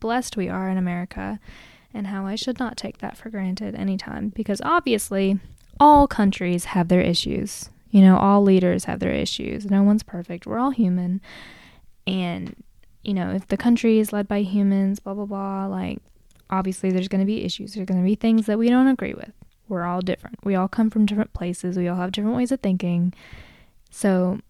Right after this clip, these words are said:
it's completely natural that, obviously, some things are not perfect. No country is perfect. But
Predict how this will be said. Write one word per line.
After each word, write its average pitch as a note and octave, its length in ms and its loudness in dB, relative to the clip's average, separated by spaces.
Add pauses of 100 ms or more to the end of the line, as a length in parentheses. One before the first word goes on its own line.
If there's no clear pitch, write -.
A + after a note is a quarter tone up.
(380)
it's A3 140 -2
completely G#3+ 440 0
natural F3 560 0
that, - 400 -2 (640)
obviously, F#3+ 560 -2
some F3+ 280 -2
things F#3 260 0
are G#3+ 100 2
not A#3 200 -2
perfect. - 560 -10 (440)
No A#3 160 4
country G#3 340 -6
is A3 100 -14
perfect. - 480 -16 (220)
But G3 300 -2